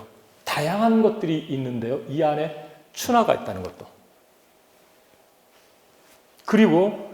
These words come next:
그 테시마라고 하면서 제 집사람과 진짜 그 흩어지면서 그 갔던 테시마,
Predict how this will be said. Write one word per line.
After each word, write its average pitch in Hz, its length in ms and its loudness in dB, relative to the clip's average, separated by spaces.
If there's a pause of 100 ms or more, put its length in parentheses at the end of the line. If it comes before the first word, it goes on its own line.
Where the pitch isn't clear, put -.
(120)
그 - 140 -2
테시마라고 220 540 4
하면서 98 340 -2 (300)
제 170 180 4
집사람과 123 720 2
진짜 120 580 -4
그 123 180 -6 (180)
흩어지면서 127 680 -4 (1500)
그 185 160 6
갔던 165 420 2
테시마, - 340 -6